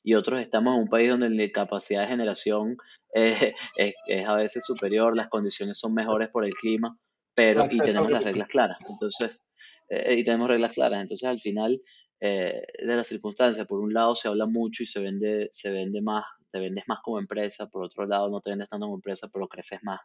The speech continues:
Speaker 1: eh, en, en operativamente, en hash rate, en consumo, en ventas, en clientela. Y, y, y eso es el potencial, eh, que, que, que, que hemos construido en este lado del río en Latinoamérica,
Speaker 2: Potencial.
Speaker 1: especialmente en
Speaker 2: Te, te
Speaker 1: Venezuela.
Speaker 2: atajo ahí, eh, Teo,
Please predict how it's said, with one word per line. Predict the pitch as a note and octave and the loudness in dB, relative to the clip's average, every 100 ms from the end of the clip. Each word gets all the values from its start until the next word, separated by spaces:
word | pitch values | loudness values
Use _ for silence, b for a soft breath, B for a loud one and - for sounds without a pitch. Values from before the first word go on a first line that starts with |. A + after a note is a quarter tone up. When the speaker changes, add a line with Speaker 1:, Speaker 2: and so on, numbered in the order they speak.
| _ b b b _ - | _ b b b _ -4
Speaker 1:
eh, | G2 F2+ - | -2 -2 -2
en, | F2+ E2 - | -6 -6 -8
en | E2+ | -8
operativamente, | E2 F2 F2 F#2+ F2+ G2 G2+ F#2+ F2+ | -8 -8 -4 -2 0 0 0 -2 -6
en | F2 | -2
hash | G2+ G2 - | -2 -2 -4
rate, | F2+ - | -6 -8
en | F#2+ | -10
consumo, | E2 E2+ A#2+ A2+ G#2+ _ b b b - | -10 -2 0 2 0 _ b b b -10
en | F2 | -2
ventas, | F2+ G#2 G2+ F#2 F#2 | 2 4 2 -2 -8
en | F2 | -6
clientela. | F2 E2+ E2+ G2 F#2 - b b b _ | -6 -6 -4 -2 -2 -6 b b b _
Y, | F2+ F#2 E2+ - - | -2 -2 -2 -4 -8
y, | - F2+ - | -8 -6 -6
y | - F#2+ | -4 -2
eso | F#2 - G#2+ | -2 0 0
es | A2 | 0
el | A2+ | -2
potencial, | A2+ F#2 F2 A2+ G2 - | -2 -4 -2 0 2 0
eh, | - - - - - - - | -4 -4 -4 -6 -10 -12 -12
que, | - G2+ - | -4 -4 -2
que, | - - - | -6 -8 -8
que, | - F2+ F2 - - | -4 -2 -2 -4 -4
que | |
hemos | F2+ G2 | -4 -2
construido | A2+ G#2 - F#2+ F#2+ G2 G#2+ G2+ | -4 -6 -2 0 2 2 2 0
en | G2+ | -2
este | F#2 - | -6 -4
lado | G2 G#2 G#2 | 0 0 0
del | F#2+ | -2
río | G2+ G2 G#2 | 0 2 2
en | |
Latinoamérica, | G#2 G2 F2+ F#3 F#2+ G3 F#3+ | 0 -2 -4 -2 -2 2 2
Speaker 2:
Potencial. | E3+ D#3 G#3 | 2 8 8
Speaker 1:
especialmente | F3 F#3 G3 | 8 0 -4
en | |
Speaker 2:
Te, | F#3 | 4
te | E3 | 4
Speaker 1:
Venezuela. | E3+ - D#3 | 4 2 6
Speaker 2:
atajo | E3 F#3+ | 10 12
ahí, | G3+ G3+ F#3 D3+ | 12 10 8 6
eh, | D#3 D3+ D3 C#3+ | 0 0 0 6
Teo, | G3 D3+ - | 6 6 2